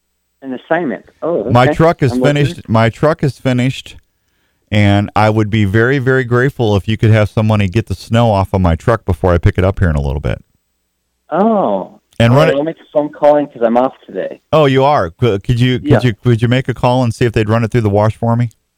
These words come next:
Speaker 1: Yeah, sure will. Yeah,
Speaker 2: We
Speaker 1: and then we'll just get it nice and frozen for you.
Speaker 2: Yeah, there. Well, uh,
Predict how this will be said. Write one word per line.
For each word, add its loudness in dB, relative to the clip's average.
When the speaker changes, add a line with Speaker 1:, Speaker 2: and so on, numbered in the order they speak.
Speaker 1:
Yeah, 0
sure -4
will. -2
Yeah, 2
Speaker 2:
We 2
Speaker 1:
and -4
then -4
we'll -4
just -10
get -4
it -4
nice -4
and -12
frozen -6
for -18
you. -8
Speaker 2:
Yeah, 0
there. 0
Well, -2
uh, -10